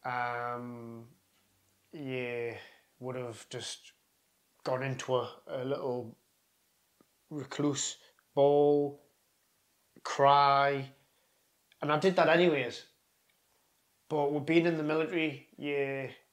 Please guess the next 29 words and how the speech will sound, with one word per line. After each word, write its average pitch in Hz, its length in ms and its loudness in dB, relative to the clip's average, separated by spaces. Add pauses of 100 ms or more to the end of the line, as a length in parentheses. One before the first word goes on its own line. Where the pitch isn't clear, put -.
(300)
assess - 480 -2
the 139 60 -8
situation, 139 880 -6 (500)
especially 131 460 -6
when 123 600 -8
the - 60 -14
shit - 220 -6
hits 127 220 -12
the 120 60 -14
fan, 117 240 -10 (380)
and 117 460 -10 (680)
by 120 260 0
God, 120 320 -6 (120)
it 127 220 -14 (140)
hit - 220 -10
the - 60 -14
fan 117 380 -4
big 127 200 -10
time. 113 240 -8 (1300)
We 127 100 -4
had 120 120 -4
been 123 160 -4
thrown 143 320 -4
in 131 120 -4
a - 20 -8
prison 139 340 -4
for 127 200 -8
a 117 40 -6
crime 131 680 -4